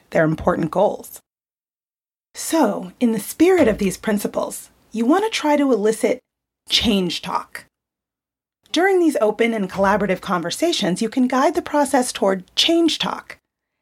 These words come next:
These are statements that reveal your child's consideration of, motivation for, or commitment to change.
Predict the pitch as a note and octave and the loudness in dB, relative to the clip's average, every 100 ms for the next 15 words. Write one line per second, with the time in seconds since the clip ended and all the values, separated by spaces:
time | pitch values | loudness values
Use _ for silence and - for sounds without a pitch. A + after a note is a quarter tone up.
0 | _ - D4 A4 A4 - C#4 - B3+ - | _ -2 0 2 0 2 0 2 0 2
1 | - F3+ F3+ A3 B3 B3+ A3 A3 A3+ G3+ | -2 0 -2 0 2 2 0 0 2 2
2 | F#3+ - F#3 F#3+ F3 F#3+ C4+ A3 E3+ D#3 | 0 -2 0 2 2 4 2 2 0 -2
3 | - - _ _ - E3+ D#3+ D#3+ C#4+ D#4 | -4 -6 _ _ -6 -2 0 2 0 2
4 | G3 F#3 - E3 D3+ E3 - _ - E4 | 2 2 0 0 0 -4 -10 _ -4 0
5 | F3+ F3 - G3+ F3+ G3+ G#4+ G3 D#3 - | 0 0 -4 -2 0 2 0 -2 -2 -4
6 | D#3 - - - - - - | -6 -6 -8 -8 -10 -10 -10